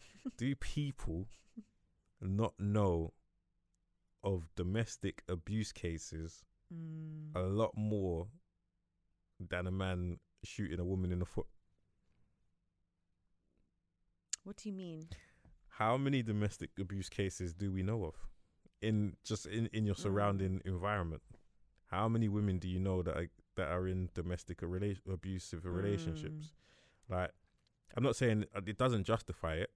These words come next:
Speaker 2: 'cause I don't respect that one bit. You should never put your hands on a woman, yeah?
Speaker 1: Mm-hmm.
Speaker 2: But, and women shouldn't put their hands on a man. But what I'm saying is, that is more of a common thing, right?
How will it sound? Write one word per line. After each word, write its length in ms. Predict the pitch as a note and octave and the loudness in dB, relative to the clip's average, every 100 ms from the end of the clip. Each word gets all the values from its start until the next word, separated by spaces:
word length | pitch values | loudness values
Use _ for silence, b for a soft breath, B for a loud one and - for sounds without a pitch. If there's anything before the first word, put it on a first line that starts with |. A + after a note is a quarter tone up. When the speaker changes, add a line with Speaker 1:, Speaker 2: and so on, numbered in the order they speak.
| _ _ _ _ | _ _ _ _
Speaker 2:
'cause 400 | - F#2 D#2+ - _ _ _ - | -4 -2 -2 -8 _ _ _ -4
I 100 | F#2 | -2
don't 180 | F#2+ E2+ | 0 -2
respect 360 | F2 - - E2 | -6 -6 -4 -4
that 140 | D#2 | -4
one 200 | F2+ E2+ | -2 -2
bit. 200 | F#2 - - | -4 -4 -10
You 80 | F2+ | -14
should 160 | - | -8
never 160 | E2+ D#2+ | -6 -6
put 160 | - - | -8 -8
your 80 | D#2+ | -6
hands 200 | D#2+ E2 | -6 -6
on 80 | |
a 40 | E2 | -4
woman, 300 | F2+ E2+ D#2 | -4 -4 -6
yeah? 140 | D#2+ | -8
Speaker 1:
Mm-hmm. 600 | G#2+ F3 F3 F3 E3 D#3+ D#3+ - | -8 -8 -6 -6 -6 -8 -12 -6
Speaker 2:
But, 240 | - F#2+ - _ _ _ | 0 0 0 _ _ _
and 120 | F2+ F2 | -6 -2
women 180 | E2+ | -2
shouldn't 220 | D#2+ D2+ - | -4 -8 -8
put 100 | - | -6
their 80 | D2 | -6
hands 180 | D#2+ | -6
on 100 | E2 | -6
a 60 | D#2+ | -4
man. 240 | E2+ D#2+ F2 b b b b - | -4 -6 -10 b b b b -8
But 220 | - F#2+ - _ - | -2 0 -2 _ -4
what 120 | F2+ | -2
I'm 100 | G2 | -2
saying 340 | - G#2 F#2+ C#2 | 0 0 0 -2
is, 440 | F#2+ F2 F2 - - _ _ _ _ - - | -2 -4 -6 -14 -20 _ _ _ _ -16 -8
that 180 | G#2 | -4
is 200 | G#2 G#2 | -2 0
more 320 | G2+ G#2 G2+ F#2+ | 0 2 2 0
of 80 | |
a 60 | F#2 | -2
common 440 | - G#2+ F#2+ F2+ | -2 0 2 0
thing, 360 | F2 - G#2 F#2 | -2 -2 0 2
right? 220 | E2 G2+ | 0 -2